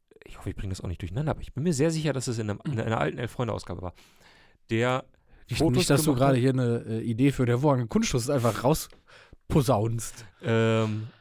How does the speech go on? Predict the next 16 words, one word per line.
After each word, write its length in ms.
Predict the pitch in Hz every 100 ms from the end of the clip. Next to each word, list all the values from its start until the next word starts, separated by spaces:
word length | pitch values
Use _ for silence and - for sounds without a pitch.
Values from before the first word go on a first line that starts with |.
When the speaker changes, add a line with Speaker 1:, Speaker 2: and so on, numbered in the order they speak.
| _ -
Speaker 1:
der 560 | 92 101 107 110 117 - - - - -
die 440 | 95 110 104 104 -
V-I-P-Bereiche, 1900 | 107 - 101 - - 139 151 147 147 - _ - 98 104 95 104 113 110 90
diese, 440 | 92 - 95 92
die, 280 | - - -
also 220 | 90 87
quasi 300 | 87 - 90
Haupttribüne 1040 | 90 110 127 - 123 110 120 120 117 117 -
von 240 | - 107
Fußballstadien, 720 | 98 - - 113 98 101 95
von 120 | 92 92
Bundesligastadien, 880 | 113 123 95 92 - 95 98 120 127
Speaker 2:
Ja. 140 | 123 -
Speaker 1:
fotografiert 840 | - 120 117 110 101 - - 156 -
hat, 220 | 147 - - _ _ _ _
circa 760 | - - 151 185 - 156 170